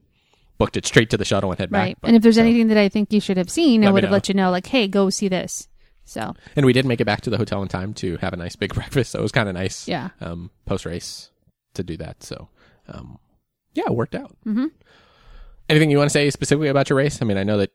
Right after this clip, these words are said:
Speaker 1: I don't think you had the greatest day.
Speaker 2: I did not.
Speaker 1: Yeah.
Speaker 2: Yeah. I felt like crap. I'll just, let me just put it that way. So I didn't start off that way. If you remember, I started off feeling awesome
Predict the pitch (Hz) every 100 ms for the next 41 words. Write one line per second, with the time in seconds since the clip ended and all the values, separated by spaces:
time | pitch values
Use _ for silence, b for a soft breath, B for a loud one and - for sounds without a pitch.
0 | _ 107 107 131 101 101 - 92 101 -
1 | 127 117 - 233 220 196 175 170 165 170
2 | - - - 170 175 - - - - -
3 | 240 - 196 165 - 180 170 - - 202
4 | 196 196 - 175 190 180 175 - 196 175
5 | 180 175 180 214 196 B - 247 311 240
6 | 214 226 - 151 156 - 175 208 208 160
7 | - b b - - 226 202 - 190 170
8 | - 294 320 220 226